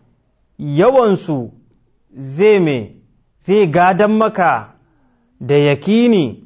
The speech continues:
da kwanciyar zuci cewa lalle an ga wata. Saboda wayannan mutane da suka zo suka ce sun ga wata,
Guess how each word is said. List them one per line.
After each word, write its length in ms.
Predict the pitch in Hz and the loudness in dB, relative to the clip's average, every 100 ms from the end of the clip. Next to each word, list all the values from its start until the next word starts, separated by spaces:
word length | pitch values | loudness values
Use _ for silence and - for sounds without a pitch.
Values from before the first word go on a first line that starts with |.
| _ _ _ _ | _ _ _ _
da 400 | - 135 131 143 | -20 -8 -2 -2
kwanciyar 680 | 131 151 147 175 202 214 196 | 0 -2 -4 -2 0 2 0
zuci 680 | 208 196 - 226 208 220 - _ _ | -4 -6 -4 -2 -2 -6 -20 _ _
cewa 400 | - 170 165 151 | -6 -2 2 2
lalle 600 | 143 165 180 180 185 185 - _ _ _ _ _ _ _ | 2 0 0 2 2 0 -6 _ _ _ _ _ _ _
an 180 | 139 156 | -4 0
ga 100 | 151 | 0
wata. 440 | 147 151 135 107 - | 0 0 -4 -6 -8
Saboda 400 | 165 180 185 165 | -6 -2 0 0
wayannan 480 | 170 202 196 185 | 2 0 0 -2
mutane 420 | 175 175 170 156 156 | -4 -4 -2 -4 -4
da 120 | 151 | -6
suka 160 | 147 147 | -6 -6
zo 140 | 147 | -6
suka 180 | 135 143 | -6 -8
ce 300 | 123 147 131 | -6 -8 -8
sun 260 | - 143 139 | -10 -12 -4
ga 120 | 139 | 0
wata, 440 | 143 139 131 127 | 0 0 -2 -2